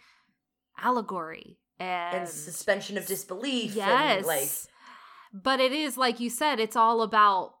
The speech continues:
Speaker 1: logic still.
Speaker 2: Mm-hmm.
Speaker 1: And I always found that interesting. Again,
Speaker 2: Mm-hmm.
Speaker 1: as a, like, an
Speaker 2: His
Speaker 1: academic, that he
Speaker 2: characters
Speaker 1: wasn't, he
Speaker 2: are
Speaker 1: didn't
Speaker 2: always
Speaker 1: focus
Speaker 2: making that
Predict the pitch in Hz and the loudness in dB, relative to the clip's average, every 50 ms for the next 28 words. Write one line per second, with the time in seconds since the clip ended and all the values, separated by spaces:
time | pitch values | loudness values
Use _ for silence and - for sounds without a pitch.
0 | - 175 170 165 185 254 392 392 233 196 185 120 110 - - - - - - - | -18 -12 -2 6 6 8 8 6 2 -2 -8 -8 -8 -12 -12 -14 -12 -12 -8 -6
1 | 196 175 131 110 87 85 - 143 143 156 170 - 226 226 226 233 240 240 254 262 | -4 -2 -2 -2 -4 -6 -8 -10 -12 -12 -6 -2 2 4 4 6 6 6 6 6
2 | 254 247 247 - 262 247 226 220 202 - 202 220 214 240 226 - - - 190 175 | 6 2 0 0 0 0 2 0 -2 -2 -4 -6 -6 -8 -10 -10 -8 -8 -8 -8
3 | 180 190 202 262 277 277 254 220 190 190 190 208 202 202 220 214 - - - 220 | -8 -6 -4 -2 0 2 2 2 2 2 2 2 0 0 -4 -6 -6 -4 -4 -4
4 | 208 - 208 - - 196 208 370 403 - - - - 247 - - 349 381 392 392 | -4 -4 -6 -2 2 2 4 4 4 2 2 0 -2 -2 0 4 6 6 6 6
5 | 381 285 269 240 208 269 277 247 240 277 247 233 - - - _ _ - - - | 6 2 2 6 6 6 6 6 2 0 0 -2 -4 -6 -16 _ _ -20 -20 -20
6 | - _ _ - 277 330 339 370 269 269 285 294 277 320 320 311 277 302 294 240 | -20 _ _ 2 4 6 6 8 6 6 4 4 8 10 10 10 10 6 4 2
7 | 233 247 240 214 202 190 - | 2 6 6 8 8 6 4